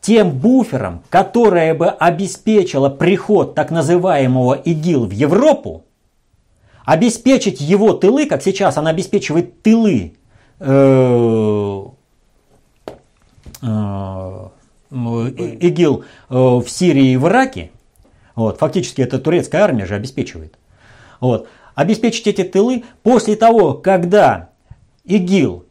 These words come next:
сметёт национальные государства, плохой ислам там укрепится,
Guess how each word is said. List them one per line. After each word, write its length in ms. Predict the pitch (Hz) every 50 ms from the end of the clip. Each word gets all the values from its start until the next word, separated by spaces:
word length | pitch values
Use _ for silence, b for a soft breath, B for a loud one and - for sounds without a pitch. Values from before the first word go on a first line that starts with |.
| _ _ _ _
сметёт 720 | - - - - 165 185 202 214 214 - 226 196 147 -
национальные 1000 | 127 147 190 185 185 - 185 190 202 202 202 208 202 190 160 147 147 151 156 147
государства, 880 | 135 139 170 175 - 175 180 208 240 254 220 - - - 95 85 - - _ _
плохой 440 | _ 143 175 175 - 208 214 185 165
ислам 420 | 143 - - 175 190 175 135 107
там 360 | - - 160 151 123 123 - -
укрепится, 1000 | 175 175 175 180 - 156 156 151 - 233 269 277 277 - - - 82 82 82